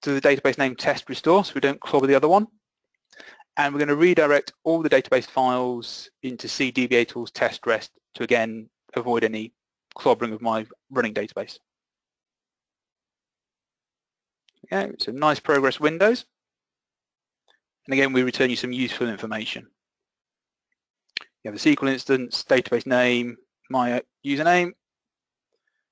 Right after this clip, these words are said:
um, whether you told it to not recover, whether you told it to replace an existing database.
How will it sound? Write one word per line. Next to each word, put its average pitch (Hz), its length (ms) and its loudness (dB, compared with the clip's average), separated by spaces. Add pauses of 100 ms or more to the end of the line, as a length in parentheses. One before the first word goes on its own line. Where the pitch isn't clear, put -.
(120)
um, 131 340 0 (140)
whether 143 240 2
you 131 200 0
told 135 280 0
it - 60 -18
to 131 100 -10
not 135 180 -2
recover, 156 380 2 (540)
whether 135 220 2
you 127 80 2
told 127 220 0
it 123 80 -4
to - 100 -10
replace 139 520 -2
an 143 40 -4
existing 135 340 -8
database. 156 640 0